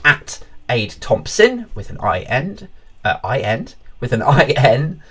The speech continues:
on the end. So Aid Thompson, but instead of O N at the end, it's I N. Uh, and there's also a Twitter for the podcast, which is at and other disappointments. Um,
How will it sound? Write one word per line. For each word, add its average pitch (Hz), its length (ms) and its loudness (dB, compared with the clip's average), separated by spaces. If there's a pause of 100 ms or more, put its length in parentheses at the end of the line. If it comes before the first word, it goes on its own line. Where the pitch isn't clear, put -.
(280)
on 107 120 -4
the 101 80 0
end. 120 320 0
So - 180 4
Aid 208 220 6
Thompson, 104 720 2
but 104 140 -4
instead 117 260 0
of 98 160 -2
O 95 180 2
N 78 460 -2
at - 80 -12
the 73 140 -10
end, 76 160 -8
it's - 180 -16
I - 200 -14
N. 76 260 -10 (500)
Uh, 76 300 -8
and 101 120 -4
there's 127 140 2
also 147 220 2
a 101 40 2
Twitter - 280 -2
for 113 340 -4
the - 80 -8
podcast, 78 560 -6
which - 160 -16
is 78 260 -12
at - 360 -4 (420)
and 92 420 -4
other 82 200 -6
disappointments. - 720 -4 (520)
Um, 82 600 -4